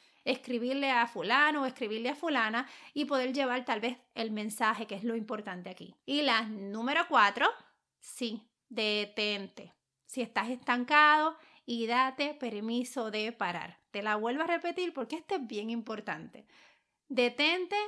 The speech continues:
si estás estancado y date el permiso de parar.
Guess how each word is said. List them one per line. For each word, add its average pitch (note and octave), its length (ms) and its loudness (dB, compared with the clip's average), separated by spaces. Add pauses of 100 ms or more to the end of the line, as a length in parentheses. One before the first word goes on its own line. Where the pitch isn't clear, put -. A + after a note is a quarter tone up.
si - 160 -6
estás A#3 260 -2
estancado D#4 960 6
y A#3+ 180 -4
date C4 500 0
el A3 100 -4
permiso A3+ 500 -6
de A3+ 100 -4
parar. F#3 440 -6